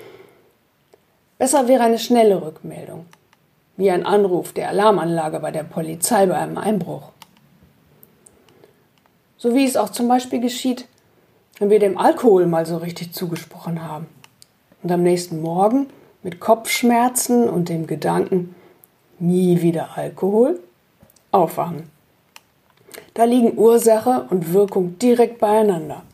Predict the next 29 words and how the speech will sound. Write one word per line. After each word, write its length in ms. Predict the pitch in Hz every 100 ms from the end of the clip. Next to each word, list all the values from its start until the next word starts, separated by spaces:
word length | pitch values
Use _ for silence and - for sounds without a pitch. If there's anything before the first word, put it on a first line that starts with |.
| _ - -
Das 320 | 160 165 -
kann 200 | - 190
das 260 | 185 175 -
Gehirn 280 | 180 202 214
gut 160 | 247
nachvollziehen. 680 | 330 381 220 185 - 139 - _ _ _ _ _ _ _ _ - - - - _ - _ _ _ _ _ _ _
Leider 260 | 202 240 247
halten 300 | 226 - 196
die 80 |
guten 260 | 190 185 175
Vorsätze 580 | - 165 170 147 - 151
nicht 220 | 170 -
lang. 220 | 170 170 - _ _ _ _ _ _ _ _ _ _ _ _ _ _ _ - - - _ _ _ _ _
Okay, 420 | 277 277 175 - - _ - -
das 200 | 180 175
war 100 | 190
jetzt 220 | 190 185
eine 220 | 165 180 175
kleine 400 | 190 190 202 -
Auswahl 320 | 175 175 165
dessen, 540 | 175 165 - 269 277 - _ _ _
was 220 | 208 -
uns 340 | - 240 254 -
in 120 | -
unserem 360 | 180 175 175
Leben 500 | 165 156 170 196 247
nicht 360 | 269 208 - -
gut 220 | - -
tut. 320 | - - -